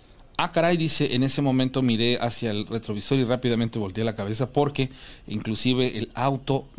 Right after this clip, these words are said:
bajó la suspensión como si se hubiera subido algo pesado. Al no ser nada, obviamente nos espantamos, nos miramos uno al otro y dijimos, "¿Sí sentiste?". "Sí", dice, "sentimos,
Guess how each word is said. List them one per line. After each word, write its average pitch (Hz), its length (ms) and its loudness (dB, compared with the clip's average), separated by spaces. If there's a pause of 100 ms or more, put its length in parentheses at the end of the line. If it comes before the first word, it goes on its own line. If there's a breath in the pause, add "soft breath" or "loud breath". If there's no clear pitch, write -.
(120)
bajó 135 560 0 (140)
la 117 180 -2
suspensión 127 720 0
como 117 240 0
si - 120 -8
se - 80 -6
hubiera 123 160 0
subido 120 280 0
algo 113 180 -4
pesado. 156 340 -2 (800 loud breath)
Al 110 220 0
no 196 140 4
ser 190 200 2
nada, 139 400 2
obviamente 131 460 0
nos 123 160 2
espantamos, 135 880 -2 (300 loud breath)
nos 110 140 -2
miramos 127 360 2
uno 135 60 4
al 127 80 2
otro 131 120 -4
y 113 40 -2
dijimos, 127 240 0
"¿Sí 143 100 -4
sentiste?". 143 480 0
"Sí", 156 240 2
dice, 165 240 -2
"sentimos, 139 600 -2